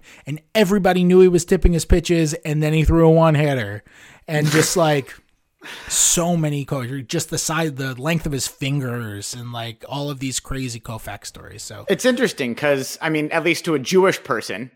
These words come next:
Speaker 2: and I think the same thing will probably be true of Denny in a lot of cases, in that,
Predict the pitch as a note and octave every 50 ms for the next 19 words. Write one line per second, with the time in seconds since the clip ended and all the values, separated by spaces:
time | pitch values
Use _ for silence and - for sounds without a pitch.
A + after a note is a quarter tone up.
0 | _ C#3+ C#3+ C3+ C3 - F3 D3+ - - - - D#3+ D3 D3 - D#3 C#3+ C3+ B2
1 | B2 - - D3 C3+ C#3 C#3 C3+ A#2 C#3 C3+ B2 - _ _ _ _ D3+ C3+ -
2 | - D#3+ D#3 C#3+ C3 B2 A2 - - _ _ _ _ _ _ - E3+ D#3+ E3 D#3+
3 | D3 C#3 C3 B2 A#2 A#2 A2+ G#2+ A2 A#2 - C#3 B2 B2 A2 B2 A#2 A2 B2+ B2
4 | A2+ A2+ -